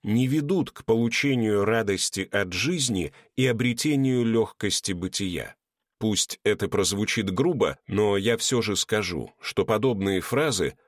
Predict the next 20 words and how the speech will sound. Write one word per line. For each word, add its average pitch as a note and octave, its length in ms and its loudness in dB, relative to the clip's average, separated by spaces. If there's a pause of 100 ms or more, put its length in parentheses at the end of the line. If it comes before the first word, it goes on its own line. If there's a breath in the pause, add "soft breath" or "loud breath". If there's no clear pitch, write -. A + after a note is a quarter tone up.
(160)
служат G#2 720 -2
прежде F#2+ 440 -2
всего, C#3 340 0
чтобы G2+ 300 -2
воспитывать B2+ 720 0 (260 loud breath)
послушных A2+ 880 0
и A#2 80 0
безропотных G#2+ 920 0
подчинённых. F2+ 880 -4 (680)
Тот, C#3 180 2
кто B2 240 0
вырос A2 480 2
на G2 100 2
подобного G#2+ 560 2
рода A2 340 4
убеждениях, G2 840 -2 (160)
с F#2+ 240 0
детства A#2+ 580 0
учится B2 520 0
подчиняться, B2+ 1080 -2